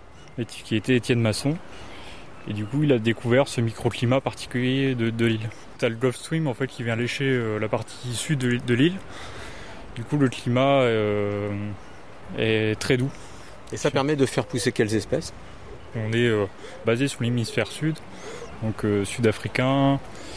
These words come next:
Speaker 1: euh, australien, néo-zélandais, euh, Chili, et cetera.
Speaker 2: Ce qu'on peut préciser aussi, c'est que ce jardin était à l'abandon.
Speaker 1: Oui, il a été abandonné une trentaine d'années, donc à la mort de De la Selle,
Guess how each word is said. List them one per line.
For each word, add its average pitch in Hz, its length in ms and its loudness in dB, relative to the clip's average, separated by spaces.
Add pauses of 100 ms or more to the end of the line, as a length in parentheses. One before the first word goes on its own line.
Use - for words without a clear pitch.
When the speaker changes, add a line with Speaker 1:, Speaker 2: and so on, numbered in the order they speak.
(300)
Speaker 1:
euh, 104 520 4
australien, 117 560 2
néo-zélandais, 107 560 2
euh, 104 800 2
Chili, 123 520 -2
et 123 80 2
cetera. - 280 -4 (600)
Speaker 2:
Ce - 80 -8
qu'on 147 100 0
peut 147 100 -4
préciser 131 460 4
aussi, 123 240 2
c'est 151 160 2
que 127 260 4
ce 123 160 0
jardin 117 320 4
était 120 440 2
à 107 60 4
l'abandon. 127 440 2 (1040)
Speaker 1:
Oui, 143 140 6
il 175 80 6
a - 20 8
été 143 160 4
abandonné 135 320 4
une 160 80 4
trentaine 131 340 0
d'années, 131 340 -2
donc 123 200 -4
à 123 40 2
la 113 80 2
mort 113 160 0
de 113 100 -6
De 113 100 0
la 107 100 2
Selle, 156 200 0